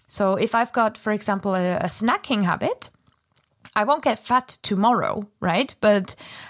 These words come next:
I will sure put on a few kilos over a few months and then a few more. And if, if I maintain that habit and do little and often, I don't even really need to think about it, but I'll just get fat all by myself.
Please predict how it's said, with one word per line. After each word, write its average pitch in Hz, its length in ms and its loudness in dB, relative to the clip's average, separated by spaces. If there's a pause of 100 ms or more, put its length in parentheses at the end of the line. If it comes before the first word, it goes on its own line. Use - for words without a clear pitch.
(120)
I 226 100 0
will 240 140 2
sure 311 420 2
put 302 220 0
on 285 120 0
a 277 60 -2
few 320 220 -2
kilos 247 560 2
over 247 260 0
a 339 80 0
few 359 180 -4
months 233 340 0
and 226 120 0
then 220 140 2
a 254 40 0
few 311 200 -4
more. 226 260 4 (320)
And 214 420 2
if, - 380 -6 (180)
if 208 140 -4
I 226 140 0
maintain 220 540 0
that 359 160 -2
habit 240 540 -4 (380)
and 214 180 0
do 233 140 2
little 240 300 2
and 320 160 2
often, 247 440 0
I 214 100 -4
don't 247 180 -6
even 453 160 -4
really 403 240 2
need 370 140 0
to 330 120 -8
think 415 220 -4
about 214 220 4
it, 233 140 -2
but 208 120 2
I'll 233 180 4
just 302 220 -6
get 330 180 0
fat 233 280 0
all 196 120 0
by 220 140 2
myself. 214 440 0